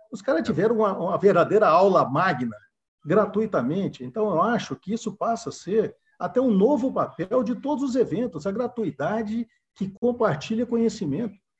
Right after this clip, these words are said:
Speaker 2: É
Speaker 1: que
Speaker 2: verdade.
Speaker 1: iguala e sobe a barra do conhecimento. Então, para nós, foi assim, um evento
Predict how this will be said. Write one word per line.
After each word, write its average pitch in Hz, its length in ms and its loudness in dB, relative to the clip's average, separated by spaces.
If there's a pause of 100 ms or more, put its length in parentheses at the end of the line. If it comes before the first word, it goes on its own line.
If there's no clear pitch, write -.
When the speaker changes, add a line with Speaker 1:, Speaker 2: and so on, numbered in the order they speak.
(360)
Speaker 2:
É - 60 -12
Speaker 1:
que 226 60 4
Speaker 2:
verdade. 185 260 2
Speaker 1:
iguala 233 400 4
e 165 40 0
sobe 202 360 0
a 170 60 0
barra 151 300 -4
do 147 100 -2
conhecimento. 120 640 -4
Então, 269 220 -8
para 196 200 0
nós, 196 340 -2
foi 196 260 -2
assim, 180 220 -6
um 170 120 -6
evento 147 500 -6